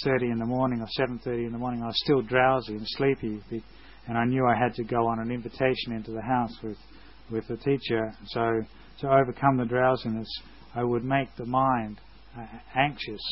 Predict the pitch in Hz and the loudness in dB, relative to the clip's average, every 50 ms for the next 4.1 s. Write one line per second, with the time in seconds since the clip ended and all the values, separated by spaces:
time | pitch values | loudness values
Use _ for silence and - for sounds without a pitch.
0 | - - - 113 113 110 110 107 107 104 - - - - 120 113 - - - 110 | -8 -6 -4 -2 -2 -2 -4 -6 -8 -12 -16 -20 -20 -20 -18 -18 -16 -14 -14 -12
1 | - - 139 131 123 - 123 117 113 110 123 135 131 131 123 120 110 - - 143 | -6 0 0 0 0 0 -4 -8 -8 -4 -4 -2 -2 -2 -4 -4 -6 -6 -4 -4
2 | 127 123 117 117 113 113 113 110 - - - 117 117 - - 107 101 - - 135 | -2 -2 -2 -4 -4 -6 -6 -10 -12 -16 -14 -14 -14 -14 -14 -12 -8 -4 -2 0
3 | 127 117 110 110 110 113 117 120 110 110 113 104 101 117 110 120 123 127 123 120 | 0 0 -2 -4 -2 -2 0 -2 -2 -2 -6 -6 -6 -6 -2 0 2 2 2 0
4 | 110 101 | -2 -4